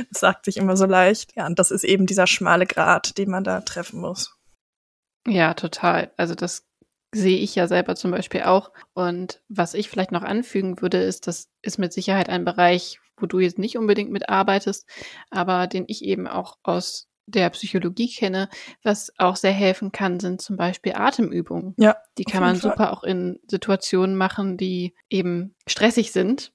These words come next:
Speaker 2: um sich selber so ein bisschen runterzufahren und dann wieder auch klarer zu sehen und auf das Pferd einwirken zu können.
Speaker 1: Ja, das kann auch bedeuten, dass man einfach mal ein Lied singt. Weil wenn man singt,
Speaker 2: Ja.
Speaker 1: dann atmet man.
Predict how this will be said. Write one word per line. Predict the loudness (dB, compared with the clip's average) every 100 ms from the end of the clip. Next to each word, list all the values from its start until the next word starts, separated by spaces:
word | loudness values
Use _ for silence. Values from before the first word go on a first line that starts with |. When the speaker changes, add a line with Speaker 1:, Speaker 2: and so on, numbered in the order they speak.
| _
Speaker 2:
um | 2 2
sich | 2
selber | 4 4 4
so | 2
ein | -2
bisschen | -4 -2
runterzufahren | -2 0 -2 -2 -8 -2 -2 -2 -6 -10 -4
und | 0 0 -2 -4 -8 -12 -8
dann | 2 6 8 8
wieder | 8 6 6
auch | 0 -4 -6
klarer | 2 4 6 4 4
zu | 0
sehen | 2 4 6 4
und | 0
auf | -2
das | -4
Pferd | -2 -2
einwirken | -2 -2 -4 -6 -12
zu | -10
können. | -8 -8 -8 -14 _ _ _
Speaker 1:
Ja, | 4 6 6
das | 6 4
kann | 4 6 8
auch | 6 6
bedeuten, | 2 6 6 6 2
dass | 2 4
man | 4 2 0
einfach | 0 2 2 4
mal | 4 4 0 -2
ein | 0
Lied | 6 4 6
singt. | 2 2 -4 -6 -6 -8 _ _ 2
Weil | 4 6
wenn | 6
man | 8
singt, | 8 6 8
Speaker 2:
Ja. | 6
Speaker 1:
dann | 6
atmet | 6 6 6 4 2 -2
man. | 2 6 6